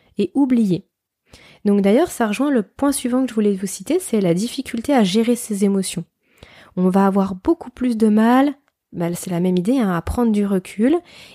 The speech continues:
et à faire une hiérarchie dans nos émotions. Tout va être sur le même pied d'égalité.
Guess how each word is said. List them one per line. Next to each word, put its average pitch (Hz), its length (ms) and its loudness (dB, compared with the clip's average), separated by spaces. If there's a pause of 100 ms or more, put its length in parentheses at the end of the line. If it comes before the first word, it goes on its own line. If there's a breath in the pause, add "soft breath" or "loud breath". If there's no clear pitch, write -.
et 233 240 4 (440)
à 175 160 0
faire 285 240 0
une 202 160 4
hiérarchie 240 720 0
dans 202 140 0
nos 196 120 0
émotions. 185 640 -2 (340 loud breath)
Tout 302 120 2
va 262 100 4
être 240 80 -2
sur - 140 -6
le 185 80 -2
même 220 200 0
pied 226 200 -6
d'égalité. 185 560 -4